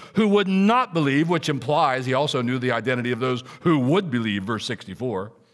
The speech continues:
And those given to the Son by the Father will come to the Son, verses thirty-five, thirty-seven, twice, forty-four, forty-five, sixty-seven.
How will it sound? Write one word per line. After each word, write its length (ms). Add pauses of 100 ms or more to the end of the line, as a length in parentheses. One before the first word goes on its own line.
(760)
And 540 (200)
those 560
given 520
to 120
the 140
Son 460
by 200
the 100
Father 440 (180)
will 460
come 360
to 80
the 120
Son, 340
verses 260
thirty-five, 680
thirty-seven, 600
twice, 340 (200)
forty-four, 560
forty-five, 580
sixty-seven. 840